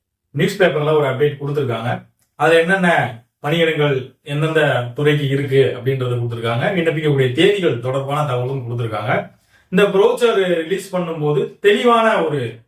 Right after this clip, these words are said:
அஹ், டேட்டா பர்த் தகவலா இருந்தாலும் சரி, ரிசர்வேஷன் தகவலா இருந்தாலும் சரி, மத்த சர்டிபிகேட் தொடர்பான விஷயங்கள்ல இந்த ப்ரோச்சர்ல தெளிவா கொடுத்துருவாங்க.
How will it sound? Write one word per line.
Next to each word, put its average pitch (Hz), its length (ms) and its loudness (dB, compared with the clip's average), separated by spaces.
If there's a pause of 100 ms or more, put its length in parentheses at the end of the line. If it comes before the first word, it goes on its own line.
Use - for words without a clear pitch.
(200)
அஹ், 131 180 -4
டேட்டா 175 260 2
பர்த் 160 300 -2
தகவலா 147 340 4
இருந்தாலும் 135 300 -4
சரி, 139 220 -4
ரிசர்வேஷன் 156 560 0
தகவலா 139 380 0
இருந்தாலும் 120 380 -2
சரி, 131 160 -4
மத்த 170 320 2
சர்டிபிகேட் 180 540 2
தொடர்பான 151 560 -2
விஷயங்கள்ல 151 480 -2
இந்த 139 140 -2
ப்ரோச்சர்ல 151 360 0
தெளிவா 160 400 2
கொடுத்துருவாங்க. 131 680 -2